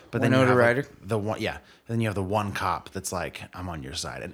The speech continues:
Speaker 1: everybody else in the town's like, "We don't believe you. You're idiots." It, it also doesn't feel totally real to me. I think if one adult is believing them, it feels cheesy. And if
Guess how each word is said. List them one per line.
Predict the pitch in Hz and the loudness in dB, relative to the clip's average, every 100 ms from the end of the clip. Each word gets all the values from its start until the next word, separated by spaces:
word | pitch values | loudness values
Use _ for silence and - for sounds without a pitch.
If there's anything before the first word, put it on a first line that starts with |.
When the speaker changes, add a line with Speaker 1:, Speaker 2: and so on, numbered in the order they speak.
| - | -4
Speaker 1:
everybody | 120 120 110 | -2 -2 -4
else | 104 101 | -6 -6
in | |
the | 104 | -6
town's | 90 101 | -6 -4
like, | 95 | -2
"We | 92 | 0
don't | 170 185 | 2 4
believe | 185 196 160 | 4 2 2
you. | 139 | 0
You're | 139 175 | 0 0
idiots." | 175 113 - - - _ _ _ _ _ - | 0 0 -2 -6 -6 _ _ _ _ _ -12
It, | 107 - | -8 0
it | 143 | 2
also | 139 135 | 4 4
doesn't | 120 110 107 | 2 0 0
feel | 113 101 | -2 -2
totally | 101 95 92 | -2 -4 -4
real | 82 82 | -6 -8
to | - | -8
me. | 87 - | -8 -6
I | |
think | - 123 | -4 -4
if | 117 | -6
one | 92 107 | -4 -2
adult | 113 101 104 104 - - _ _ _ _ _ _ | -2 0 -2 -2 -6 -14 _ _ _ _ _ _
is | 104 110 | -4 -2
believing | 101 107 127 123 117 | -4 -2 0 0 0
them, | 117 117 | 0 -2
it | 95 | -4
feels | 107 95 | -6 -6
cheesy. | - 110 101 | -6 -6 -4
And | 104 | -4
if | 95 | -6